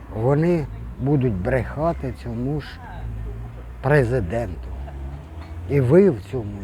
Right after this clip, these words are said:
є прямими винуватцями, бо ви вибрали його. По-,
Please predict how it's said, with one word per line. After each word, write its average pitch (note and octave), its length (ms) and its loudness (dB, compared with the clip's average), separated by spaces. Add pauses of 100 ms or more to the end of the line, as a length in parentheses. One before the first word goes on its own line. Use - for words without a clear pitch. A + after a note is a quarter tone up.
є C#3+ 340 -2 (720)
прямими C#3+ 760 4
винуватцями, A2 920 -6 (1080)
бо A#2+ 160 2
ви C3+ 300 6
вибрали G#2 680 -2
його. G2+ 380 -6 (3750)
По-, D3 200 4